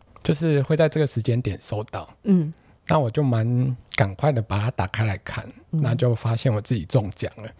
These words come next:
Speaker 2: 嗯。
Speaker 1: 就蛮意外的这样子。
Speaker 2: 意外的原因是因为你没有料想到说，我，我这样子的提案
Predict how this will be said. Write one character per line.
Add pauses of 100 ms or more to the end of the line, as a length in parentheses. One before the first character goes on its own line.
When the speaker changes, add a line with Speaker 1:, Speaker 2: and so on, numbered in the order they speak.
Speaker 2:
嗯。
Speaker 1:
就 (300)
蛮
意
外
的
这
样
子。 (420)
Speaker 2:
意
外
的 (300)
原
因
是
因
为 (260)
你
没
有 (100)
料
想
到
说， (420)
我，
我
这
样
子
的
提
案